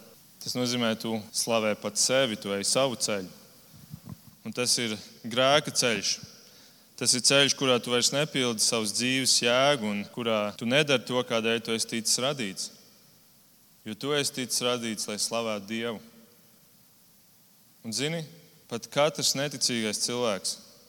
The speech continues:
reiz savā dzīvē ir slavējis Dievu, kad viņš bija zīdainis, kad viņš bija mazs bērns. Bet tad cilvēks izaug un viņš pagriež muguru Dievam, un viņš kļūst pats sev par Dievu.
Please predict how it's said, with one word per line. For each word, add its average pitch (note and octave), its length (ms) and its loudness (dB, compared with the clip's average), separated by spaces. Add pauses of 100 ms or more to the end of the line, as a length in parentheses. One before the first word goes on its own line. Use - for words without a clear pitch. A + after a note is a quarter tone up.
(720)
reiz C#3 320 2
savā B2 260 0
dzīvē A#2+ 480 0
ir G2+ 80 -4
slavējis A#2 600 -2
Dievu, A#2+ 340 -4
kad G#2 120 -12
viņš G2 240 -8
bija G2+ 180 -6
zīdainis, A2 560 -8 (640)
kad G#2+ 80 -10
viņš G#2+ 160 -6
bija A#2 160 -4
mazs B2 200 -4
bērns. B2+ 480 -2 (1600)
Bet A#2 160 -4
tad D#3 180 6
cilvēks D#3 460 6
izaug B2+ 440 4
un A2+ 180 0
viņš A2 180 2 (600)
pagriež A2+ 480 -2
muguru C3 380 -2
Dievam, A#2 400 -2 (320)
un G2+ 140 -8
viņš - 180 -2 (100)
kļūst G#2+ 280 -8
pats B2 240 -2
sev A2 180 -2
par G2 140 -12
Dievu. G2 320 -8